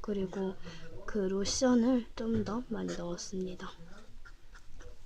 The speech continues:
원래는 물같이 돼야 되는데 걸쭉하게 됐네요. 그냥 생크림처럼. 근데 좀 덩어리가 많은 것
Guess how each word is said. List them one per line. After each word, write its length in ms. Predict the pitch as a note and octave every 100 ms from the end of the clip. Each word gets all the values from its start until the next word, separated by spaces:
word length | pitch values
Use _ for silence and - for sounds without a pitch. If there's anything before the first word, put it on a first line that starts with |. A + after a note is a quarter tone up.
| - - -
원래는 520 | A3+ A3+ B3 C4 A3+
물같이 460 | G3+ G#3 A#3+ C4+ -
돼야 200 | - G#3
되는데 480 | G3+ F#3+ F#3 G3+ C#4+ - - - - - - - - -
걸쭉하게 640 | - G#3 G3+ A#3+ - C#4+ C4
됐네요. 520 | A#3+ A3+ B3 A#3 A#3
그냥 300 | - G3 A3+ - -
생크림처럼. 880 | - C4+ C4 D4 B3+ A3 - G#3+ B3+ - - - - - -
근데 140 | B3
좀 180 | A3+ A#3+ -
덩어리가 640 | - G#3+ A#3 B3 A3 F#3
많은 420 | F3 F3+ G3 G3+
것 160 | G3